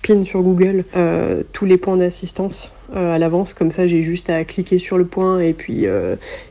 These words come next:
et puis Waze, euh, ou Google m'y amène direct. Après, bah, j'ai quand même de la chance. Jusqu'à présent, sur toutes les courses, il était dans le groupe de tête,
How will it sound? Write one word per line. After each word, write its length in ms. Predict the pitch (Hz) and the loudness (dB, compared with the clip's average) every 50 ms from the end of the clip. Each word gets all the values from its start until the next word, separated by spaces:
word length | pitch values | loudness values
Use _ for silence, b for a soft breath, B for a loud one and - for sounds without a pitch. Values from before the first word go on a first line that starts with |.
| - | 0
et 80 | - 185 | 0 0
puis 200 | - - - 180 | 0 0 -2 2
Waze, 300 | 165 180 185 190 180 170 | 4 6 6 6 6 6
euh, 280 | 170 165 160 160 156 156 | 6 4 4 4 2 2
ou 200 | 160 160 165 160 | 4 2 2 2
Google 340 | 160 170 160 185 180 175 | 0 2 4 4 4 6
m'y 160 | 175 170 165 165 | 4 4 4 4
amène 320 | 160 165 180 208 208 180 - - - - - - - - - - - - - - | 4 4 4 2 2 0 -4 -10 -20 -20 -20 -20 -20 -20 -20 -20 -20 -20 -2 0
direct. 640 | 214 185 160 160 175 170 180 202 - - - - - B B B B B B B B - | 2 2 4 4 4 4 2 0 -2 -6 -14 -18 -20 B B B B B B B B -4
Après, 320 | 165 147 - - 196 196 | -4 -2 0 2 2 4
bah, 360 | 180 170 160 160 156 160 165 | 4 4 4 4 4 4 4
j'ai 160 | 170 170 180 | 4 4 2
quand 140 | 175 - 190 | 2 2 2
même 140 | 180 175 175 | 2 4 4
de 80 | 175 175 | 2 2
la 120 | 180 185 | 2 0
chance. 220 | 180 - 208 196 | 2 2 2 2
Jusqu'à 300 | 180 175 175 175 - 185 | 2 0 -2 -2 -4 -4
présent, 320 | 175 - - 185 180 190 190 | -4 0 0 0 0 0 -2
sur 140 | - 185 175 | -4 -6 -8
toutes 160 | - 185 - | -8 -4 0
les 120 | 185 185 | 0 0
courses, 320 | - - 208 208 - - - | 2 0 -2 -2 -2 -4 -2
il 140 | 180 175 | 0 0
était 140 | 170 170 185 | 0 0 2
dans 140 | 170 170 175 | 2 4 4
le 60 | 175 | 4
groupe 200 | 175 175 170 170 | 2 0 -2 0
de 120 | 170 180 175 | 2 2 2
tête, 320 | 180 - 202 202 196 | 2 0 -2 -2 -4